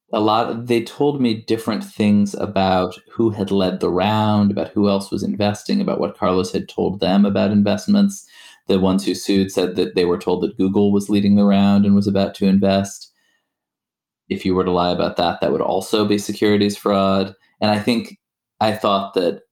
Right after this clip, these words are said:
when this came to light, that he might have a huge problem with his most recent investors,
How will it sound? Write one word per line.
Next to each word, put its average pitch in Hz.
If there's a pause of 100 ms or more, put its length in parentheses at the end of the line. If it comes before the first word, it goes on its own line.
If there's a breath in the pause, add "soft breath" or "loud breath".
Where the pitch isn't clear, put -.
(380)
when 98
this 95
came 92
to 98
light, 82
that 82
he 87
might 82
have 82
a -
huge 80
problem 80
with -
his - (880)
most 90
recent 82
investors, 104